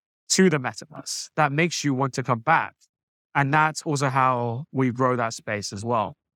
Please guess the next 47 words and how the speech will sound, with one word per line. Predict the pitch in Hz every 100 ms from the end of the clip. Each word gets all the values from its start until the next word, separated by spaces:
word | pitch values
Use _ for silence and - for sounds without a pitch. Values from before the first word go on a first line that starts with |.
| _ _ _
But, | 156 156 - _ _ _ _
you | 190
know, | 165 160
it's | 160
a |
very | 165 180
good | 165
question. | 180 143
We, | 127 147
we've | 131 147 131
been | 147 143 139 143 135
looking | 156 165
at | 160
that. | 156 160
You | 147
know, | 131
we | 135
built | 127 - 147 147
out | 151 135 123
Vive | 123 123 117
Sync | - 156 170 _ -
as | 135 117
a |
meeting | 110 131 160
application, | 151 160 170 165 190 185 170 _ _ _
which | - 147
can | 151
also | 147 147
have, | 143 143 135 120 _ _ _ _ _ _ _ _ _ _ -
I'll | 147
have | 139 139
to | 147
get |
back | 143 135
to | 147
you | 147
on | 135
the | 127
number | 127 127 131
of |
current | 143 127 135 135
users, | 135 156 151
but, | - 127 120
you | 156
know, | 135
we've | 120 175 180
had | 156 151 143